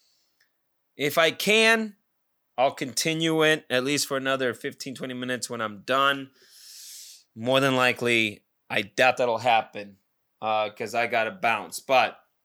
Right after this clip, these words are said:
before that, please remember to subscribe to the podcast.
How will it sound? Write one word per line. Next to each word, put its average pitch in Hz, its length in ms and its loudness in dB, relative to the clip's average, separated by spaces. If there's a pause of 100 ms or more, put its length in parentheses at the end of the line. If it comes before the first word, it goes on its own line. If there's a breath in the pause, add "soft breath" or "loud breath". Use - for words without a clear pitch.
(520)
before 170 360 0
that, 165 420 4
please 170 440 -2
remember 151 420 -2
to 139 180 -10
subscribe 135 580 0
to - 80 -14
the 120 80 -2
podcast. 117 800 0